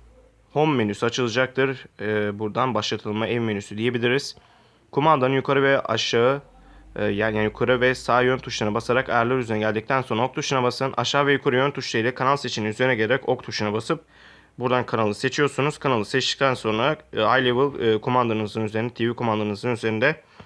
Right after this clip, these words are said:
silmek için ayrı bir buton yer alacak. O butonu tıklayıp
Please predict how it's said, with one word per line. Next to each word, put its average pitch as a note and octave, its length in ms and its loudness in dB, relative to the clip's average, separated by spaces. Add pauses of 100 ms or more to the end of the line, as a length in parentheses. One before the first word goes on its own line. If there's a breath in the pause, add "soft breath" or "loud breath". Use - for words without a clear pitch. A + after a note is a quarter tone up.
(240 loud breath)
silmek C3 400 0
için C#3+ 160 0
ayrı A#2 280 2
bir G2 160 -4
buton C3 240 0
yer C3+ 140 0
alacak. B2+ 360 0
O C3+ 100 2
butonu G#2 300 -2
tıklayıp C3+ 400 0